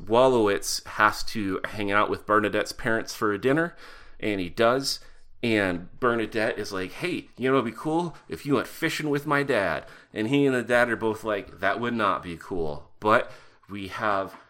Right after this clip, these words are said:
small, quiet, blonde women who absolutely have one hundred percent control over our fates, and they're going to force us together.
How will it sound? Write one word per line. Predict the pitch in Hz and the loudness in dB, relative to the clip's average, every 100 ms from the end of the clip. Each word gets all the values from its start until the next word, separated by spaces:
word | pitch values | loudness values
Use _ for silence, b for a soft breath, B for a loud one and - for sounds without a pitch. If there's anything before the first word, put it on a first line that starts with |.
| - | -20
small, | - - 131 120 123 | -12 -6 -2 0 -2
quiet, | - 127 120 - | 0 0 0 -2
blonde | 117 127 139 117 | -2 2 2 0
women | 117 107 107 104 B B | -2 -2 -2 -6 B B
who | 127 113 104 101 - | -4 -2 -2 -2 2
absolutely | 131 135 - 135 113 127 120 107 101 92 - | 4 4 0 -2 0 -2 -2 -4 -4 -6 0
have | 107 95 - | 2 2 -2
one | 101 | -4
hundred | 127 127 117 | -2 -2 -4
percent | 123 - 110 - | -8 -4 -4 -6
control | 110 - 117 110 | -8 -2 0 2
over | 101 104 101 | 2 2 2
our | 95 | 0
fates, | - 120 117 - - | -2 -6 -6 -8 -8
and | 101 | -6
they're | 101 | -4
going | 101 95 | -4 -4
to | |
force | 87 107 107 107 | -4 -2 -2 -2
us | 98 | -8
together. | - 95 110 117 120 | -8 -2 0 0 -2